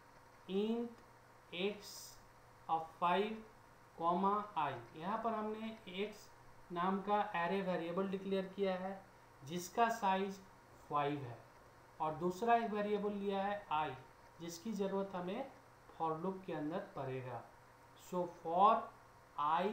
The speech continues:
assignment operator zero semicolon I less than equals to four semicolon I plus plus, then opening brace printf, enter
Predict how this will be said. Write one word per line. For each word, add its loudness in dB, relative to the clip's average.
assignment 0
operator 2
zero -2
semicolon -2
I 4
less -2
than -2
equals -8
to -8
four -12
semicolon -2
I 6
plus 2
plus, -10
then 4
opening 2
brace 2
printf, -4
enter 0